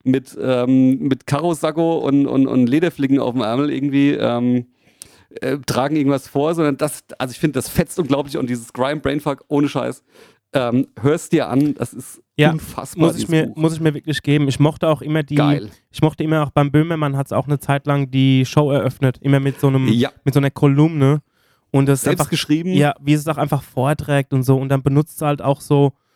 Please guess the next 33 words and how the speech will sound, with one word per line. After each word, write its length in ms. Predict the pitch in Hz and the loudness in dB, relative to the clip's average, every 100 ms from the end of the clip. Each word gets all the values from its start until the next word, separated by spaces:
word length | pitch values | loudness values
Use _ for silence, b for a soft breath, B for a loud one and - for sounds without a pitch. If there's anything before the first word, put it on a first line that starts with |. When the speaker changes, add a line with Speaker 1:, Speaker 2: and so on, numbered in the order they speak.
| _ _ | _ _
Speaker 2:
so, 280 | - 139 - | -2 0 0
so 340 | 135 - 143 131 | -6 -2 0 2
Wörter 300 | 139 156 143 | 0 2 2
wie 80 | 131 | 0
Fistfuck 720 | - 175 175 - - 143 - | 0 -2 -2 -4 -2 -2 0
oder 180 | 131 123 | 0 2
sowas. 320 | 127 139 139 | 0 0 -2
Und 60 | |
die 240 | 135 123 147 | -4 -4 -6
liest, 300 | 151 175 - | -6 -6 -4
sie 60 | |
sagt 300 | 139 156 - | -2 -2 -4
das 100 | 151 | -6
halt 240 | 143 139 - | -4 -4 0
so, 280 | 147 160 156 _ _ _ _ - | 2 2 -4 _ _ _ _ 0
als 220 | 139 147 | 0 2
wäre 160 | 151 | 0
es 100 | 143 | -2
literarisches 720 | 147 143 139 143 143 139 - _ | -2 0 0 -2 -2 -6 -8 _
Gold. 440 | 143 131 110 113 _ _ _ _ _ _ - | 2 2 0 -8 _ _ _ _ _ _ 0
Und 360 | 147 143 139 | 2 2 0
das 100 | 170 | -6
finde 240 | - 156 151 | -4 -4 -2
ich 100 | 147 | -2
halt 140 | 131 139 | -2 0
so 160 | 156 156 | 0 0
Speaker 1:
<laughs> 320 | 170 _ - | -6 _ -2
Speaker 2:
geil, 440 | 143 135 123 135 - _ _ | -2 0 -4 -12 -18 _ _
wie 100 | 143 | -8
die 100 | 139 | -6
das 260 | 139 135 - | -8 -10 -8
rüberbringt. 600 | 165 156 - 139 147 - | -4 -4 -2 -4 -4 -6
Also, 280 | 127 135 | -4 -4